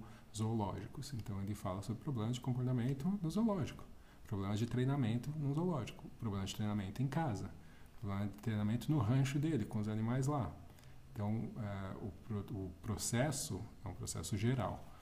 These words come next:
né? Não tá focado exclusivamente em um problema. Mas, como eu mencionei, tinha também,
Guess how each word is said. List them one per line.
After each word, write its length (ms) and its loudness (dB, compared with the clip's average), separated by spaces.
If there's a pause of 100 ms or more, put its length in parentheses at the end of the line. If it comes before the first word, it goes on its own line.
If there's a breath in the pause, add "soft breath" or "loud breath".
(240 loud breath)
né? 160 -4
Não 100 -4
tá 220 -4
focado 460 -4
exclusivamente 800 -2
em 20 2
um 200 4 (120)
problema. 480 -2 (340 loud breath)
Mas, 240 4
como 220 2
eu 40 4
mencionei, 380 2 (240)
tinha 300 2
também, 400 2